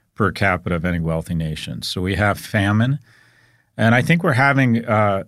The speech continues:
a form of revolution. I think the social justice movements in the U S have been more violent and more, uh, angry because there's this underlying incendiary of income inequality.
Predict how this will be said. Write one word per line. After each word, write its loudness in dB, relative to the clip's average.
a 2
form 2
of 2
revolution. 0
I -4
think -2
the -2
social 0
justice 0
movements 0
in -2
the 0
U 2
S 0
have -2
been 0
more 0
violent 2
and -4
more, -2
uh, -2
angry 2
because 0
there's -2
this -2
underlying 2
incendiary 0
of -4
income -4
inequality. 0